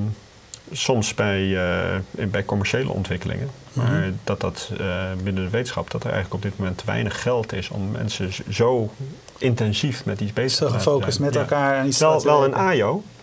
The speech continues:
Speaker 1: een, een promovendus,
Speaker 2: Ja.
Speaker 1: die vier jaar ergens aan werkt, maar die is dan vier jaar daarmee bezig. En, eh, hoe kom ik aan het geld voor een, voor een promovendus? Project te schrijven. En dat wordt het ene jaar wel, het andere jaar niet toegekend. Dus dat betekent dat die ajo op een willekeurig moment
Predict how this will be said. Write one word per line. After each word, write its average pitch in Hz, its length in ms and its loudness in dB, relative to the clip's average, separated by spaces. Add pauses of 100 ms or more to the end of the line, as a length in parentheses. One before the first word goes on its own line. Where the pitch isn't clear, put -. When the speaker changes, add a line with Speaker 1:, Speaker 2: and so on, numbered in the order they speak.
Speaker 1:
een, 139 180 0
een 123 160 4
promovendus, 131 600 2
Speaker 2:
Ja. 139 140 2
Speaker 1:
die 123 140 2 (520)
vier 139 300 4
jaar 117 240 4
ergens 120 240 2
aan 120 100 2
werkt, 151 300 0
maar 143 120 2
die 151 100 0
is 123 80 2
dan 117 220 4
vier 156 120 2
jaar 127 120 4
daarmee 104 200 2
bezig. 143 400 0
En, 120 320 0
eh, 113 200 2
hoe 131 180 2
kom 113 200 0
ik 104 100 -2
aan 107 100 4
het 101 120 0
geld 107 220 2
voor 107 140 -2
een, 101 280 0
voor 113 160 -2
een 104 840 0
promovendus? 110 500 0
Project 127 360 2
te - 80 -4
schrijven. 95 440 -2
En 104 100 -2
dat 101 160 -2
wordt 101 340 0
het - 100 -4
ene 107 160 2
jaar 101 200 2
wel, 110 180 0
het 120 140 -2
andere 98 200 -2
jaar 92 120 -2
niet 135 140 0
toegekend. 160 540 0 (680)
Dus - 160 -2
dat 123 100 0
betekent 117 300 2
dat 117 120 4
die - 120 0
ajo 117 260 4
op 104 160 0
een 107 260 2
willekeurig 113 480 2
moment 101 500 0